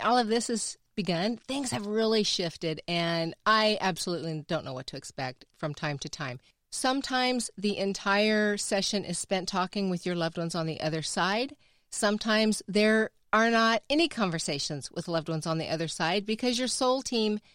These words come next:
or your angels and guides have so much information to share with you. It is just one fast-moving, action-packed event. And sometimes it's a combination.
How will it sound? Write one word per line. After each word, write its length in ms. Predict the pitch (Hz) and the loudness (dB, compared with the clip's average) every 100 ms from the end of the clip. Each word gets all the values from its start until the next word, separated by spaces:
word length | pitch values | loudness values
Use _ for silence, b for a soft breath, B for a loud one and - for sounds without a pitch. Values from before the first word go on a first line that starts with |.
| b b | b b
or 80 | 190 | 0
your 140 | 196 | 2
angels 340 | - 226 233 214 | 2 2 2 0
and 100 | 214 | 0
guides 540 | 208 208 214 202 - - _ _ | 0 2 0 -2 -10 -18 _ _
have 220 | 196 185 - | -2 -2 -2
so 720 | - - - 233 240 254 269 | -6 -4 0 4 6 6 4
much 340 | 269 254 240 | 2 0 0
information 800 | 247 233 240 220 202 214 233 214 | -2 -2 0 0 2 0 0 -2
to 140 | - 196 | -2 -2
share 400 | - 214 220 233 | 0 2 4 2
with 240 | 214 - | 0 -2
you. 260 | 170 160 - - | -2 -2 -4 0
It 200 | 214 208 | 0 2
is 280 | 208 202 185 | 2 2 2
just 340 | 202 175 - | 0 -2 -2
one 560 | 196 190 180 170 160 - _ _ | -2 0 2 0 -2 -8 _ _
fast-moving, 680 | 208 180 180 196 180 170 165 | 2 4 2 0 0 2 0
action-packed 760 | 156 - 165 - 139 131 _ - | 0 -2 -6 -2 -2 -2 _ -8
event. 400 | 151 139 123 - b b | -4 -4 -4 -10 b b
And 140 | 320 359 | 0 0
sometimes 420 | 392 370 277 233 | 0 0 0 0
it's 140 | 214 | -4
a 40 | 214 | -4
combination. 760 | 190 170 160 151 151 - 135 | -4 -2 -2 -2 -2 -4 -8